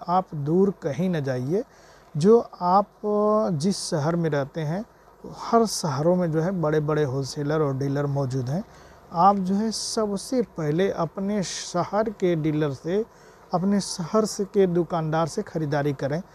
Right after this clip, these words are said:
जिससे आपको benefit ये मिलेगा कि आप नए दुकानदार हैं तो आप आसानी से जो है ख़रीदारी करना सीख जाएंगे, कम पैसे में आपकी ख़रीदारी हो जाएगी और आसानी से जो है आप जो है, देखिए,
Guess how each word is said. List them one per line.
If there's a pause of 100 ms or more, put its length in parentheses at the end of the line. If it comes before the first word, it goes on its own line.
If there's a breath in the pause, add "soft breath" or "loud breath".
(280 loud breath)
जिससे
आपको
benefit
ये
मिलेगा
कि
आप
नए
दुकानदार
हैं (1600 loud breath)
तो (140)
आप
आसानी
से
जो
है
ख़रीदारी
करना
सीख
जाएंगे, (500 loud breath)
कम
पैसे
में
आपकी
ख़रीदारी
हो
जाएगी (540 loud breath)
और (420)
आसानी
से
जो
है
आप
जो
है,
देखिए,